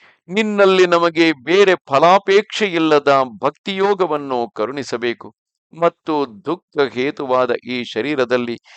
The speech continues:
ನಿನ್ನ ಮಾಯೆಯಿಂದ ನಮಗೆ ಉಂಟಾಗಿರುವ ಮಮತೆಯನ್ನು ತಪ್ಪಿಸಬೇಕು. ಈ ಅಜ್ಞಾನವನ್ನು ಬಿಡಿಸುವುದಕ್ಕೆ ನಿನ್ನಲ್ಲಿ ಭಕ್ತಿಯೊಂದು ಹೊರತೆ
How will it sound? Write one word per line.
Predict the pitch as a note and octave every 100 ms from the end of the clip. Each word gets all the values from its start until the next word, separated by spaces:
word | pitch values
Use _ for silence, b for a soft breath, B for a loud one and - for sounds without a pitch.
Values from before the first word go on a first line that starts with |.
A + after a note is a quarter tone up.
| b b
ನಿನ್ನ | F3 G#3+ G#3 G3
ಮಾಯೆಯಿಂದ | E3 C#3 E3 F#3+ E3 D#3 D3
ನಮಗೆ | C#3 C3 B2+ C3 D3+ C3+ -
ಉಂಟಾಗಿರುವ | - E3+ D#3 C3+ C3 B2+ A#2+ A2+
ಮಮತೆಯನ್ನು | A2 B2+ D#3 C#3 B2 A#2+ A2+ G#2 -
ತಪ್ಪಿಸಬೇಕು. | G2 C#3+ B2 A2+ A2 G#2 G#2 - _ _ _ _
ಈ | D#3 D3+
ಅಜ್ಞಾನವನ್ನು | - A#2+ - - D#3 C3+ B2+ B2+ B2 A2+ G#2+
ಬಿಡಿಸುವುದಕ್ಕೆ | G2+ C3+ D3 B2+ B2 A#2 A#2+ A2 b b b _
ನಿನ್ನಲ್ಲಿ | F3+ G#3 G3 F#3 E3+ E3 A#2+
ಭಕ್ತಿಯೊಂದು | G#2 E3+ _ G3 F3 D#3 D3 C#3+ C#3
ಹೊರತೆ | A2 A2+ D3 - C3+ B2